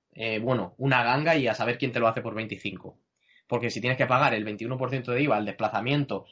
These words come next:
la cuota para entrar al gimnasio y tal, pues eso, entre veinticinco y sesenta euros es lo que se está cobrando presencial.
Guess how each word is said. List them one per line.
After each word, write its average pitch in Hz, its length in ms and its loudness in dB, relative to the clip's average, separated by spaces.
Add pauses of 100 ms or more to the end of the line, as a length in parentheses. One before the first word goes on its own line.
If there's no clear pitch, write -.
(120)
la 110 200 2
cuota 127 320 2
para 127 120 4
entrar 123 220 2
al 120 60 -2
gimnasio 127 340 -2
y - 20 -6
tal, 160 340 -2
pues - 200 -8
eso, - 180 -16
entre 107 180 -4
veinticinco 117 400 -2
y 156 40 0
sesenta 131 320 2
euros 139 180 2
es 123 60 -4
lo 117 80 2
que 113 80 -2
se - 40 -10
está 113 140 -2
cobrando 117 280 2
presencial. 101 500 -4